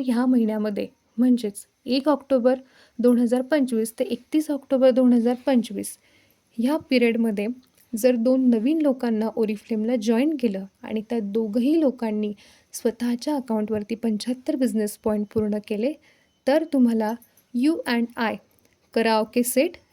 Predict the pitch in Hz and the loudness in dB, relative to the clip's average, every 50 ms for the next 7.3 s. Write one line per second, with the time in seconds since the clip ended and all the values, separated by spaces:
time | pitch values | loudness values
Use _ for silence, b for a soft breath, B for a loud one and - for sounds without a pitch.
0 | _ _ - 220 208 - 233 240 381 349 226 226 220 262 294 285 - _ 294 285 | _ _ -6 -6 -4 -4 -6 -6 -4 -2 0 2 2 2 0 -2 -4 _ -2 0
1 | 247 226 202 220 269 269 269 - - 240 240 277 285 294 269 247 262 269 269 247 | 0 -2 -2 -4 -6 -6 -6 -8 -6 -4 -4 -2 -2 -2 -2 0 0 0 0 2
2 | 240 214 226 220 - 233 226 214 196 190 196 247 262 277 285 302 285 240 214 - | 0 0 -2 -4 -4 -2 -2 -2 -2 -4 -6 -4 -2 0 2 2 2 0 0 -2
3 | - 220 254 254 B B B B B B B B _ - 320 302 - 269 254 240 | -4 -4 -4 -4 B B B B B B B B _ -4 -2 0 2 2 2 2
4 | 220 214 220 214 240 233 233 - 233 220 - _ 240 220 220 220 226 226 214 214 | 2 0 -2 -2 -4 -4 -2 -2 -4 -4 -4 _ -4 -2 -2 0 -2 -2 -2 -2
5 | 214 208 214 214 214 214 196 233 233 233 226 208 202 202 - - 285 359 359 b | -2 -2 -4 -4 -4 -4 -4 -4 -4 -4 -4 -4 -4 -4 -6 -6 -6 -6 -6 b
6 | b b b b b b b - 220 220 208 190 - 226 233 220 214 220 226 214 | b b b b b b b -2 -2 -2 -2 -2 -2 -2 0 0 0 0 -2 -2
7 | 208 - - 208 208 202 | -4 -6 -8 -8 -8 -8